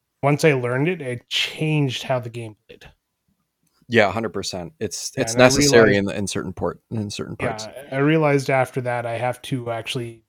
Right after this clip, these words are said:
Speaker 1: pay attention to the different buttons and what I can do.
Speaker 2: Yeah, um, and, like, what direction, you know, some of 'em were, like, direction pad,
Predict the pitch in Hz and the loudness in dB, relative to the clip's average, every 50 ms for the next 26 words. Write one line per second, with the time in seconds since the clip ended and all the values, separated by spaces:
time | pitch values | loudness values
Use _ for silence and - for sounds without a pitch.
0 | _ _ _ _ _ - - - 143 131 127 123 - - 139 131 127 113 - 131 | _ _ _ _ _ -8 -2 0 0 0 0 -4 -4 -2 -2 -2 -2 -4 -6 -6
1 | 123 117 127 117 117 117 127 127 123 - 127 120 113 131 127 - 127 120 117 113 | -6 -6 -8 -10 -8 -6 -6 -6 -6 -6 -8 -8 -8 -8 -10 -12 -14 -14 -12 -12
2 | 113 117 113 113 110 107 - 123 117 113 113 117 113 110 - _ _ _ _ _ | -10 -10 -10 -10 -10 -10 -10 -12 -12 -10 -10 -10 -10 -10 -12 _ _ _ _ _
3 | _ _ _ _ _ _ _ _ _ _ _ _ _ _ _ _ _ _ _ _ | _ _ _ _ _ _ _ _ _ _ _ _ _ _ _ _ _ _ _ _
4 | _ _ _ _ - 120 120 110 98 90 85 - _ _ _ _ _ _ - - | _ _ _ _ -4 0 0 0 0 0 -4 -12 _ _ _ _ _ _ -8 -4
5 | 107 101 95 92 90 87 - _ _ - 120 120 123 131 131 127 120 110 _ _ | -2 -2 -2 -4 -6 -12 -20 _ _ -4 0 0 2 2 0 -2 -4 -8 _ _
6 | _ _ 117 110 104 95 - - 104 104 92 95 104 98 95 95 92 - - 107 | _ _ -6 -6 -6 -6 -4 -2 -4 -4 -2 -2 -4 -2 -2 -2 -2 -4 -6 -6
7 | 101 95 95 92 92 90 95 - - _ _ _ - 104 101 95 87 80 80 80 | -6 -8 -8 -10 -12 -14 -16 -20 -20 _ _ _ -12 -10 -8 -6 -6 -6 -6 -8
8 | 82 80 80 _ _ _ _ _ _ _ _ _ - - - 123 117 110 104 107 | -10 -14 -18 _ _ _ _ _ _ _ _ _ -10 -6 -4 -4 -4 -4 -4 -6
9 | 107 107 101 98 95 90 90 85 - - 95 90 85 85 - - 92 90 80 - | -6 -4 -4 -4 -4 -4 -6 -8 -6 -6 -4 -4 -4 -6 -8 -8 -8 -10 -8 -6
10 | 95 90 87 85 87 85 85 82 | -4 -4 -2 -2 -4 -6 -8 -12